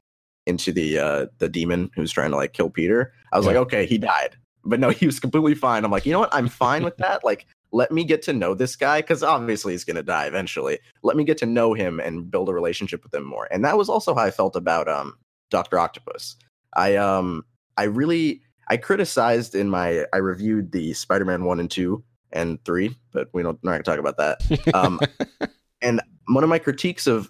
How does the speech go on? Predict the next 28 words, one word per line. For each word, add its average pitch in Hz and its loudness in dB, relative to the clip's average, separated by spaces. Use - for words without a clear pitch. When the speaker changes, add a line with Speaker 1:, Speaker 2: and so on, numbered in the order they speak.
Speaker 1:
of 90 0
Doctor 104 2
Octopus - -2
is 92 -4
that 80 0
he, 139 -2
his 135 0
performance 214 0
is 117 -2
really 98 2
good, 101 2
but 87 0
you 151 0
don't 233 2
get 175 2
enough 131 2
time 85 -2
hanging 98 -2
out 85 0
with 95 -4
him 95 -2
as 85 0
normal 85 0
Otto 78 2
Octavius 95 0
before 95 0
the 85 -2
robot 80 0